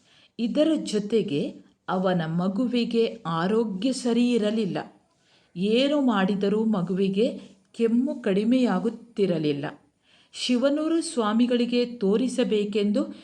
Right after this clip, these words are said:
ಹೆಂಡತಿ ಹೇಳುತ್ತಿದ್ದರೂ ಬಸಲಿಂಗನಿಗೆ ಪುರ್ಸೊತ್ತು ಇರಲಿಲ್ಲ. ಈ ಎಲ್ಲದರ ನಡುವೆ ಬಸಲಿಂಗನಿಗೆ ಎಡಗಣ್ಣಿನಲ್ಲಿ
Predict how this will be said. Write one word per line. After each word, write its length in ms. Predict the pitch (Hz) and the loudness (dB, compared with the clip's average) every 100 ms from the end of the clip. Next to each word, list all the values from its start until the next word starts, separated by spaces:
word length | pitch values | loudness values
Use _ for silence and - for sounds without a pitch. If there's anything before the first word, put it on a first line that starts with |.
| - - | -20 -2
ಹೆಂಡತಿ 540 | 196 208 233 285 240 | 2 2 2 0 -2
ಹೇಳುತ್ತಿದ್ದರೂ 1400 | - 175 190 233 233 - 185 170 - 262 247 156 247 - - - - - 190 | 0 2 2 0 -4 -4 -4 -4 0 2 2 -2 -6 -8 -20 -20 -20 -10 0
ಬಸಲಿಂಗನಿಗೆ 1040 | 226 233 285 277 262 254 240 233 247 247 | 0 2 0 2 2 4 2 2 0 -2
ಪುರ್ಸೊತ್ತು 760 | - - 196 - 285 277 - 285 | -6 -2 -2 0 -2 -4 -4 0
ಇರಲಿಲ್ಲ. 560 | 214 190 165 151 143 147 - _ _ _ _ _ | 2 2 2 0 -2 -6 -8 _ _ _ _ _
ಈ 80 | 240 240 | 0 2
ಎಲ್ಲದರ 640 | 190 226 254 285 277 247 208 | 0 2 2 2 2 0 0
ನಡುವೆ 440 | 185 214 240 151 247 - - - 190 | 2 2 4 2 0 -6 -18 -16 -4
ಬಸಲಿಂಗನಿಗೆ 960 | 214 - 269 269 254 240 196 147 147 247 - - _ _ 190 | -2 0 0 4 4 4 2 -2 -2 -4 -6 -18 _ _ -2
ಎಡಗಣ್ಣಿನಲ್ಲಿ 1040 | 202 226 240 254 247 262 247 233 220 247 | 2 2 2 4 4 4 2 2 0 -2